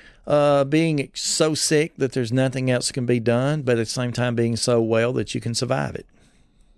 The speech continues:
And it's a balancing act. It's a definite balancing act. So many people are listed, uh, that never make it. Uh, many people die every day waiting because the organs are not available. Uh, there's just not the volume of organs. The need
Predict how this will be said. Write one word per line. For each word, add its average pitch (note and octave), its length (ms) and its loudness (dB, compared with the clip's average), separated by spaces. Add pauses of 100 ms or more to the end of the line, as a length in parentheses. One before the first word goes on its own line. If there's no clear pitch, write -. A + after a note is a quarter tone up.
(220)
And G2+ 140 -4
it's F#2+ 160 -2
a A2 60 2
balancing A2 760 0
act. F2 320 -6
It's A2 160 -6
a G#2+ 40 -10
definite A2 360 -2
balancing G2+ 440 -4
act. F#2 240 -6
So C3 120 0
many C3+ 200 0
people A#2+ 580 0 (800)
are A#2 140 2
listed, A2+ 800 2
uh, G#2 420 -4
that A2+ 300 -2
never A#2+ 300 2
make G2+ 300 0
it. - 260 -12 (160)
Uh, F#2+ 460 -6
many A2+ 320 0
people G#2 260 -2
die G#2 220 4
every G2+ 160 2
day G2+ 120 4
waiting F2+ 460 2 (560)
because G#2 240 -2
the G2+ 100 2
organs G2+ 380 2
are F#2 60 -2
not F#2 240 -2
available. G2 520 0 (340)
Uh, - 160 -10
there's G#2 220 -6
just A2 200 -4
not F#2 200 0
the G#2 60 -6
volume G#2 400 2
of F#2 120 -4
organs. F#2+ 480 -2
The G#2+ 260 -4
need A#2+ 440 2